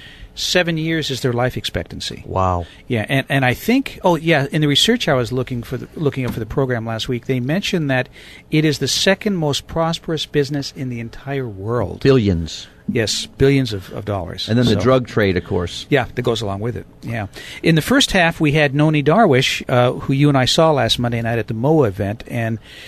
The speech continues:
Speaker 1: she was a little frightening. I mean, her s-, her message was just, you know, ab-, about the, the, about
Speaker 2: The infil-,
Speaker 1: Islam. Yeah.
Speaker 2: infiltration of Al Qaeda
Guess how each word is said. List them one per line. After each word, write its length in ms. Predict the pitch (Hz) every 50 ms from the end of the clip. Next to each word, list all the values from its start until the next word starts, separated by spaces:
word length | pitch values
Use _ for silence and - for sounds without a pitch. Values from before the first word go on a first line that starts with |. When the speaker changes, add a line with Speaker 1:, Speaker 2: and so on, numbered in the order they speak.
| - - -
Speaker 1:
she 220 | - - - 220 240
was 140 | 226 170
a 60 | 165 160
little 160 | 151 139 127
frightening. 420 | - - 139 127 127 104 98 98
I 40 | 110
mean, 160 | 117 117 113
her 140 | 117 143 139
s-, 160 | 120 - -
her 180 | - 147 160 165
message 340 | 156 151 139 - 151 123 120
was 160 | 127 117 110
just, 500 | - 127 120 - - - - - - - -
you 100 | - 123
know, 140 | 123 123 120
ab-, 100 | 113 107
about 460 | 90 123 120 127 123 120 - - -
the, 260 | - 120 113 113 107 - - - - - - - - -
the, 160 | - 123 123 - - - -
about 320 | - - 120 127 120 120 - 143 - - - - -
Speaker 2:
The 140 | - 107 98
infil-, 40 | 135
Speaker 1:
Islam. 380 | - - 160 139 117 101 92 - - -
Yeah. 80 | 135 123
Speaker 2:
infiltration 640 | 123 143 135 113 - - 120 110 104 - - 107
of 160 | 104 101 98
Al 160 | 101 101 98
Qaeda 380 | - - 107 101 98 92 95 95